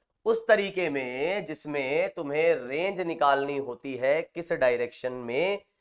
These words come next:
obviously प्लेन के along जो है रेंज निकालनी है, तो ये वाला कंपोनेंट जो है वो U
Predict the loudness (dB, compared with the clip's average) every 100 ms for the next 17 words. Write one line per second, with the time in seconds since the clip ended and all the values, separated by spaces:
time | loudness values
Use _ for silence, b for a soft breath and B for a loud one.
0 | _ _ _ _ _ _ _ _ 4 6
1 | 8 6 4 0 -2 -2 -4 -2 -2 -2
2 | -2 -4 -2 4 6 10 12 12 12 8
3 | 2 4 4 2 0 -2 -6 -2 4 4
4 | 4 -2 0 6 6 6 0 -8 -4 2
5 | 6 8 6 4 0 0 0 0 0 0
6 | 2 2 0 -6 -8 -8 -6